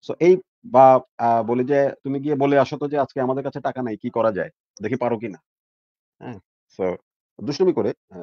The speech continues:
definitely। So সেটা আমরা করি, মানে, আ, সেই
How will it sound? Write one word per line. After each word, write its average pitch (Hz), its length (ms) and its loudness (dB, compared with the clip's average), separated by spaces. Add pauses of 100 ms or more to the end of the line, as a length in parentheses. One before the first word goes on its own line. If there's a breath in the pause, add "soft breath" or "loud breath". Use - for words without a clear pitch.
(140)
definitely। - 460 -16 (580)
So 110 140 -4
সেটা 160 260 4
আমরা 175 240 6 (140)
করি, 143 300 -2
মানে, 101 180 -6 (140)
আ, 87 120 -14 (720)
সেই 117 260 -8